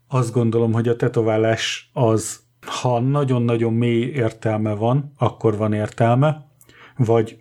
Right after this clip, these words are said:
ha valamilyen hegre rakják fel, és annak a számára, aki ezt a hegget viseli, azt hivatott feldobni a napját,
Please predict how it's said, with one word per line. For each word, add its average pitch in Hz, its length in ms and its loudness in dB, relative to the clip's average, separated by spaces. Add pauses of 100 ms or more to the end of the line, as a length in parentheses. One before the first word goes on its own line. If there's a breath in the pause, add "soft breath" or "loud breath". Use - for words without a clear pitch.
ha 120 420 2
valamilyen 117 480 4
hegre 117 760 0 (160)
rakják 113 520 2
fel, 113 220 0
és 110 280 0
annak 131 360 0
a 117 40 -2
számára, 113 520 0
aki 110 240 0
ezt - 400 -4
a 107 180 0
hegget 110 360 0
viseli, 110 420 2
azt 107 200 -2 (120)
hivatott 107 520 2
feldobni 107 560 0
a 104 80 -2
napját, 107 480 -2